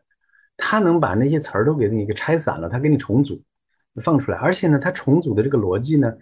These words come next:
也大致符合你以前的文本所隐含的逻辑。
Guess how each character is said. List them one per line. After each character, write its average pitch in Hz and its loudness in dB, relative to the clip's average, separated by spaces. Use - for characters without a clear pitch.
也 123 0
大 185 2
致 156 2
符 92 -8
合 110 0
你 107 0
以 92 -4
前 - -4
的 131 4
文 95 -2
本 107 -2
所 104 2
隐 101 0
含 90 -4
的 104 0
逻 80 -4
辑。 95 -10